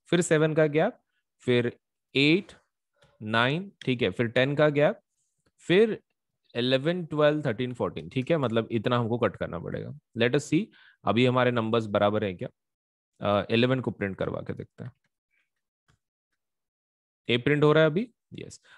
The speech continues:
So that means आपको क्या करना है, वो नंबर के हिसाब से, स्टार्टिंग वाला नंबर कौन सा रहेगा इंडेक्स के हिसाब से, that would be zero and that would continue। So even if, uh, पहला नंबर को आपको ज़ीरो पकड़ना है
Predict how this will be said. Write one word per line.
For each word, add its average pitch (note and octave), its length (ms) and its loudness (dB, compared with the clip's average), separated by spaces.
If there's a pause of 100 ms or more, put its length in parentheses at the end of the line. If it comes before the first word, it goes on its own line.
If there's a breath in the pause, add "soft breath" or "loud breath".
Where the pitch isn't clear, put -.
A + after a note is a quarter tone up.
(140)
So D3 60 0
that D3+ 240 2
means F#3+ 180 0
आपको E3+ 240 0
क्या F3 160 4
करना C#3+ 280 0
है, G3+ 60 -2
वो F3 240 0
नंबर C3+ 360 0
के D3 120 -4
हिसाब C#3 220 -2
से, D#3+ 160 -6
स्टार्टिंग C3 340 2
वाला D3+ 140 2
नंबर D3 240 -2
कौन C#3+ 160 -4
सा D3+ 80 -2
रहेगा D3 240 0
इंडेक्स A#2+ 340 -4
के C3+ 80 -2
हिसाब A2+ 240 -4
से, - 140 -8
that G#2+ 200 -2
would A2+ 120 -6
be G#3+ 100 0 (280)
zero F#2+ 300 -2 (380 loud breath)
and G#2+ 160 2
that G#2+ 120 0
would C#3+ 180 2
continue। G#2+ 400 -2
So G#2 180 -4 (140)
even C3+ 200 2
if, D3 240 -4
uh, A#2+ 220 2 (160)
पहला A#2 180 2
नंबर B2 220 -2
को A#2+ 140 0
आपको A#2 140 -6
ज़ीरो G#2+ 180 -2
पकड़ना G#2 340 -2
है D#3+ 60 -10